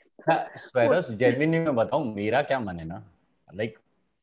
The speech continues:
Speaker 1: I don't know when it is going to happen, but I am sure it will happen sometime। Whenever we hang out ना, मैं चाहता हूँ वो उस दिन ना,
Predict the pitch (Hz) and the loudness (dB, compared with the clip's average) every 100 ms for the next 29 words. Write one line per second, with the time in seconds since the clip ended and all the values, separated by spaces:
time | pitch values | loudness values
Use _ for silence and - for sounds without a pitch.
0 | - 110 127 143 143 113 110 117 117 113 | -4 -2 0 0 2 2 2 0 -2 -2
1 | 110 117 98 82 82 104 - _ - 113 | -4 -4 -6 -6 -8 -12 -14 _ -6 -6
2 | - _ _ _ - 110 110 - 107 120 | -6 _ _ _ -6 -4 -4 -2 0 0
3 | 113 120 95 90 110 107 - 113 101 101 | -2 -6 -4 -6 -6 -10 -6 -2 -2 -4
4 | 78 76 82 - _ _ _ _ _ 98 | -8 -12 -18 -20 _ _ _ _ _ -2
5 | 113 135 180 185 165 123 101 98 90 - | 0 0 -2 -2 -4 -4 -4 -4 -4 -6
6 | 87 - _ _ _ _ 110 147 127 - | -16 -20 _ _ _ _ -8 -4 -2 -2
7 | 135 135 127 120 120 131 147 175 | -2 -6 -6 -8 -8 -6 -8 -10